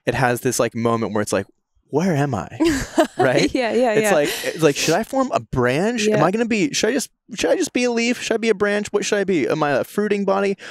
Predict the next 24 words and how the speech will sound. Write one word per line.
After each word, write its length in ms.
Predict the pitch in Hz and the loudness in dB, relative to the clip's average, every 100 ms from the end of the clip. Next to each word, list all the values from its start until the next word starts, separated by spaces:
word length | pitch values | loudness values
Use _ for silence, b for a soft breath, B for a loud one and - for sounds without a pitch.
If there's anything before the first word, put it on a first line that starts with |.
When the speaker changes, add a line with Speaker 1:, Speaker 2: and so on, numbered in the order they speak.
| B B | B B
Speaker 1:
Or, 400 | 185 202 175 190 202 | -2 0 0 0 0
like, 200 | 139 127 | -2 0
in 220 | 131 127 | -2 0
many, 400 | 143 165 156 139 | 0 2 2 0
uh, 160 | 95 123 | 0 0
cases, 400 | 131 120 127 120 | 0 0 0 0
like 180 | 107 | -2
cedars, 540 | - - 151 135 123 131 | -2 -2 0 2 0 0
where 100 | 127 | 0
you 100 | 117 | 2
have, 140 | 120 | 0
like, 140 | 113 - - | -2 -4 -10
vegetative 580 | 117 120 131 135 120 113 | -2 -2 0 -2 -2 -2
regeneration, 680 | 110 117 104 120 151 - | -2 0 2 0 -2 -4
where 100 | 113 107 | -2 0
they'll, 120 | 107 | 2
like, 260 | 107 107 B B - | 0 -2 B B -2
they'll 100 | 113 | 0
hit 200 | 127 147 | 2 0
the 80 | 117 | -2
ground 500 | 104 135 143 120 143 | 0 0 0 -2 -4
Speaker 2:
Yep. 220 | 107 107 - | -6 -4 0
Speaker 1:
and 120 | 135 | 2
then, 240 | 127 120 | 2 -2